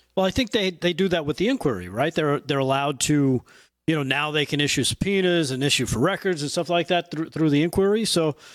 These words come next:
I mean, if that, i-, if that's, and let's face it, they, they have so much already that they're still pulling apart. You know, you just, we just found out about the, uh, the two hundred thousand dollar check,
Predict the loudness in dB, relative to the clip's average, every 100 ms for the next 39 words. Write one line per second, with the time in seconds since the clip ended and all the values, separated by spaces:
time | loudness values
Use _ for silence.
0 | -20 -20 _ -4 0 0 -2 -2 -2 0
1 | -2 0 -2 -2 -4 -4 -4 -6 -6 -12
2 | -20 _ -6 -2 -2 0 -2 -2 -4 -2
3 | -2 -2 -2 -2 -2 -2 -2 0 0 2
4 | 0 0 0 2 0 0 -6 -14 _ -6
5 | -2 -2 -2 -2 -2 0 2 2 0 0
6 | 0 0 -4 _ _ _ _ _ _ _
7 | _ _ -2 0 2 0 0 -2 -2 0
8 | 2 0 0 0 2 0 0 -2 -2 0
9 | 2 4 2 0 0 2 2 2 0 0
10 | 2 0 0 2 2 0 0 0 0 -2
11 | -6